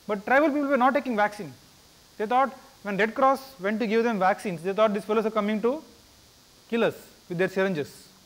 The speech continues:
So there was no, uh, offtake of vaccination or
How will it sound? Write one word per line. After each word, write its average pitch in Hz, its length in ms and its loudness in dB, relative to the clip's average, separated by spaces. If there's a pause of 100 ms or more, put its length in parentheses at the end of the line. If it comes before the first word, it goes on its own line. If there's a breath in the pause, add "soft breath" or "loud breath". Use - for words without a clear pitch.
(840)
So 254 200 2
there 208 140 2
was 247 180 2
no, 269 300 -2 (1160)
uh, 160 40 -6
offtake 220 460 2
of 240 140 4
vaccination 220 600 0
or 220 140 4